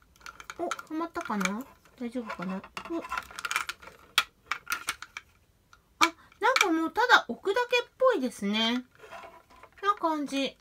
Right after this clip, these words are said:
ちょっとクラクラします。はい。では、上から、こちら、お星様の形と棒を合わせたものを差し込んで、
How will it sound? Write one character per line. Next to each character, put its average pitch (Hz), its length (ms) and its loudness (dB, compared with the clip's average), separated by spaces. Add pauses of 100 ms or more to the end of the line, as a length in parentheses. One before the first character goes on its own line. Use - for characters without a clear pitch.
(540)
ち - 80 -10
ょ - 20 -8
っ - 40 -8
と 339 120 -2
ク - 160 -2
ラ 233 160 0
ク 185 120 -10
ラ 165 160 -8
し 247 200 -6
ま 277 240 2
す。 - 260 -14 (1400)
は 370 100 2
い。 - 140 -2 (180)
で 370 120 0
は、 349 260 6 (320)
上 311 80 2
か 403 60 4 (500)
ら、 - 1300 -10
こ 277 100 2
ち 294 200 -2
ら、 285 240 4 (480)
お 247 40 -2
星 269 240 2
様 262 300 4
の 208 140 -2
形 - 520 -8
と 370 240 -2 (360)
棒 247 220 4
を - 140 -2
合 262 100 4
わ 302 120 4
せ 285 140 -4
た 269 120 0
も 247 140 4
の 247 160 2
を 254 60 0
差 320 180 -2
し - 180 -10
込 349 300 -2
ん 339 40 -2
で、 392 60 0